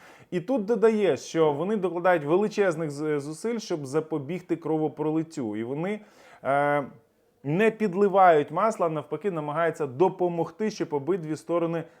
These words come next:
зустрілися. На жаль, війна триває півтора роки, і на горизонті немає жодної обнадійливої перспективи миру. Ердоган додає, що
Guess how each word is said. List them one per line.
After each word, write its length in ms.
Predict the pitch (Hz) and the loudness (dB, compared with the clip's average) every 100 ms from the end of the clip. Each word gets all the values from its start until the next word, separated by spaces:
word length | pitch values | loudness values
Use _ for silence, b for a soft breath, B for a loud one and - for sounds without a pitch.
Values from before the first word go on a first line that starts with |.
| B | B
зустрілися. 800 | 117 165 220 - 185 151 131 127 | -8 -4 -4 -2 0 0 -2 -6
На 140 | 127 | -8
жаль, 260 | 131 160 131 | -2 0 0
війна 260 | 131 135 117 | -4 -4 -6
триває 340 | 123 127 117 | -2 0 0
півтора 420 | 110 107 117 113 | -2 -10 -6 -4
роки, 480 | 123 185 196 202 - - | -2 -2 -2 -6 -6 -8
і 120 | 165 | -6
на 140 | 143 120 | -4 -4
горизонті 560 | 120 131 160 202 202 | -4 -6 -6 -8 -8
немає 460 | 147 139 143 135 123 | -8 -4 0 0 0
жодної 500 | 107 127 147 170 202 | -2 -2 -2 -2 -8
обнадійливої 800 | 139 120 123 113 131 131 143 151 | -10 -8 -8 -6 -4 -4 -4 -6
перспективи 840 | - 127 117 - 113 120 113 123 123 b b - | -8 -10 -8 -12 -10 -6 -4 -6 -10 b b -4
миру. 360 | 151 147 - - - | 0 0 -2 -10 -8
Ердоган 440 | 123 131 160 233 | -6 -4 -4 -2
додає, 400 | 220 202 208 233 | 0 0 0 0
що 280 | 226 180 165 | -2 -4 -4